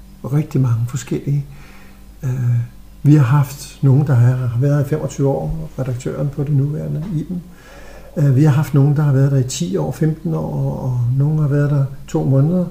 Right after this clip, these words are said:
Og, jamen, vi har haft utrolig mange frivillige hjælpere.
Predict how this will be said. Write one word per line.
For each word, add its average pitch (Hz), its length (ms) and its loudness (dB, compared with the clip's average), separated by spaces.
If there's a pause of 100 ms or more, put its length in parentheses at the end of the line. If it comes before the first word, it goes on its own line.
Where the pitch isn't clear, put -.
(260)
Og, 131 220 0 (320)
jamen, 156 280 10
vi 151 100 8
har 151 100 8
haft - 640 -2 (100)
utrolig 220 640 0
mange 139 260 2
frivillige 147 440 2
hjælpere. 127 400 0